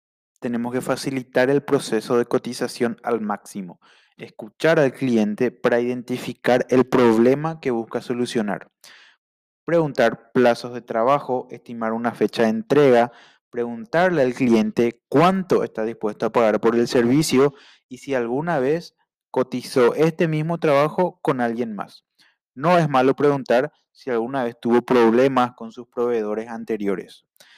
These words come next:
Menciona el nombre del cliente mientras hablas con él, porque las personas estamos hechas para prestar más atención a nuestro propio nombre. Entonces, eso va a crear una relación de confianza con el cliente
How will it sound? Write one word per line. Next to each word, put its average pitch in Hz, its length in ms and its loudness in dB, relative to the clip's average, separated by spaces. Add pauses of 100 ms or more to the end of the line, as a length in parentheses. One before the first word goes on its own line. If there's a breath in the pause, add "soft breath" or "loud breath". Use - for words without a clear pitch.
(240 soft breath)
Menciona 127 760 2
el 123 220 -4
nombre 123 480 -4
del 127 260 -8
cliente 117 560 -4
mientras 120 400 -4
hablas 110 260 0
con 104 220 -2
él, 82 160 -6 (320 soft breath)
porque 117 220 4
las 117 160 2
personas 143 760 2
estamos 113 480 0
hechas 120 460 0 (100)
para 113 200 0
prestar 110 380 -2
más 123 440 0
atención 135 720 -2
a 135 80 -12
nuestro 131 260 0
propio 110 320 2
nombre. 87 360 -6 (400 loud breath)
Entonces, 139 640 2
eso 127 180 2
va 120 80 6
a 113 40 2
crear 131 360 4
una 123 240 2
relación 120 600 0
de 127 100 -2
confianza 117 720 -2
con 131 140 0
el 139 140 -6
cliente 139 540 -4